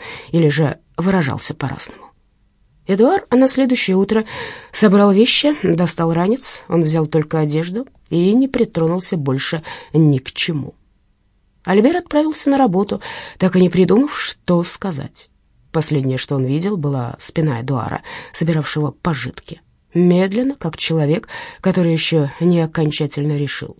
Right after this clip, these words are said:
что уйдет. Весь день Альбер расхаживал с рекламой на спине, перебирая печальные мысли.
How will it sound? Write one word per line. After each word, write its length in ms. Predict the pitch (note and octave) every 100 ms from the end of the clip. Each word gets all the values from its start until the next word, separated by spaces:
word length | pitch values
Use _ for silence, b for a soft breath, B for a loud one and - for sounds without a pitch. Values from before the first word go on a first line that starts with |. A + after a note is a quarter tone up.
| _
что 280 | - - D3+
уйдет. 460 | B2+ A#2+ - - - _ _ _ _ _ _ _ _
Весь 320 | - F#3+ A#3 G3+
день 320 | F3+ B3+ E4+ B B B B B
Альбер 460 | G#3 A#3 G#3+ C#4 -
расхаживал 600 | G3+ G3 - G#3+ F#3+ F3+
с 120 | -
рекламой 420 | F3 F3+ F3 D#3+
на 120 | D#3+
спине, 420 | D#3+ - F3 F#3
перебирая 580 | C4 - C4+ F#3+ E3+ F3+
печальные 640 | F3+ F3+ D#3+ - C#3+ D3+ D3+
мысли. 440 | A#2+ - - -